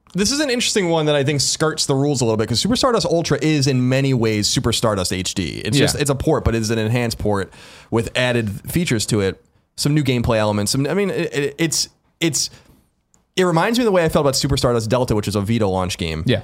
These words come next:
Speaker 1: which is still one of Vita's best games, where it's, it's pure gameplay. Super Stardust, um, is really, really fucking good.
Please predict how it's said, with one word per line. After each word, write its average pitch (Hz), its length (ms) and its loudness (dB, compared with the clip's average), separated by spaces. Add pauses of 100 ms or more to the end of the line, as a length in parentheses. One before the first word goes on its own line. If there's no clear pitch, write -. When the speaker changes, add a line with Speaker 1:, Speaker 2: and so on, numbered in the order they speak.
Speaker 1:
which 107 160 -2
is 110 80 0
still 143 140 2
one 117 100 0
of 101 60 -2
Vita's 95 180 -2
best 92 240 -2
games, 101 340 -2 (380)
where 151 240 2
it's, 139 200 -2
it's 151 120 -2
pure 196 200 2
gameplay. 139 380 0
Super 196 220 0
Stardust, 175 580 0 (160)
um, 107 380 0 (100)
is 120 460 0 (340)
really, 143 760 0
really 143 400 2
fucking 98 420 -4
good. 104 400 -2